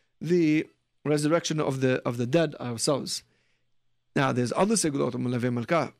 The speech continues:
a lot of segulot. Malavei Malka, basically, you're es-, escorting the queen out. What that means is that you had a special guest that they over you and they're about to leave. You don't wanna just say bye and goodbye and, you know, throw them out. You wanna leave from a sauda, give them something to eat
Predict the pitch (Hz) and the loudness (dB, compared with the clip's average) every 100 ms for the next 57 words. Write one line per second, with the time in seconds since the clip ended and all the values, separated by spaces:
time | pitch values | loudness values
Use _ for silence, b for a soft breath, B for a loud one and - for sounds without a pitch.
0 | _ - 220 208 - 139 123 110 147 202 | _ 0 0 0 -4 -6 -6 -4 0 0
1 | 247 214 208 202 190 190 180 160 156 180 | 0 -2 -2 -2 -2 0 0 0 -2 -4
2 | - 165 151 135 147 139 123 113 - _ | -2 -2 -2 -2 -2 -2 -4 -8 -12 _
3 | b b b 156 165 170 190 160 131 175 | b b b 0 0 0 -2 0 2 2
4 | 139 143 147 151 - 165 - 139 156 143 | 0 0 0 -2 -2 -2 -2 0 0 0
5 | 131 135 160 160 151 151 139 135 170 196 | -2 0 0 0 2 0 0 0 0 0
6 | 202 226 247 214 196 _ _ - 320 285 | 0 0 2 0 -4 _ _ -8 -4 -2
7 | 214 190 - 110 160 127 180 196 185 143 | 0 0 2 0 0 -2 0 0 -2 -6
8 | - 131 151 151 175 160 131 127 147 143 | -10 -6 -2 0 0 0 -2 -6 -6 -4
9 | 131 143 123 180 208 b b b - 240 | -2 0 2 0 0 b b b -2 0
10 | 247 208 226 185 - 190 175 143 160 135 | 0 -2 -4 -6 -4 -2 0 0 2 0
11 | 135 156 175 156 139 - _ 220 185 233 | 0 2 4 2 0 -6 _ -6 -2 0
12 | 220 190 208 190 165 160 220 233 196 - | 0 -2 -4 -6 -4 -4 0 0 0 -6